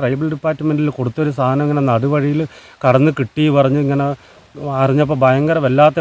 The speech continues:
വിഷമമായി. ഇങ്ങനെ ഓഫീസിൽ എത്തിയൊരു സാധനം പോയിട്ടുണ്ടെങ്കിൽ ആ ഓഫീസിലുള്ളവർ തന്നെയാണ് ഇതിന് കാരണം. ആരാണോ തെറ്റ് ചെയ്ത് അവർക്ക് ക-, മറ്റേ ശിക്ഷ വാങ്ങിച്ചു കൊടുക്കണം. ഇനിയെങ്കിലും ഞങ്ങളെ പോലെ ഈ ആദിവാസി മേഖലയിൽ താമസിക്കുന്ന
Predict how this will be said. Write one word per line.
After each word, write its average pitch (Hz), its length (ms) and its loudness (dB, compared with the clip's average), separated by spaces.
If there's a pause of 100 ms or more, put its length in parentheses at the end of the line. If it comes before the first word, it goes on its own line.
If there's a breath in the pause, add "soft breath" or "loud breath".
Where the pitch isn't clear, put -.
വിഷമമായി. 120 360 -4 (680 loud breath)
ഇങ്ങനെ 160 220 2 (140)
ഓഫീസിൽ 190 440 0
എത്തിയൊരു 185 460 2
സാധനം 175 420 2
പോയിട്ടുണ്ടെങ്കിൽ 160 640 0
ആ - 20 0 (200)
ഓഫീസിലുള്ളവർ 165 800 0 (100)
തന്നെയാണ് 143 380 -4
ഇതിന് 139 180 -8 (340 loud breath)
കാരണം. 123 280 2 (340 loud breath)
ആരാണോ 180 400 2 (100)
തെറ്റ് 151 300 -2
ചെയ്ത് 143 260 0
അവർക്ക് 143 320 -4
ക-, 139 180 2 (1400)
മറ്റേ 127 320 -8
ശിക്ഷ - 180 -6 (120)
വാങ്ങിച്ചു 143 280 2
കൊടുക്കണം. 120 320 -4 (160)
ഇനിയെങ്കിലും 202 500 2 (140)
ഞങ്ങളെ 170 400 -4
പോലെ 180 180 -4
ഈ - 20 -4 (100)
ആദിവാസി 160 380 -4 (100)
മേഖലയിൽ 151 440 -6
താമസിക്കുന്ന 151 460 -8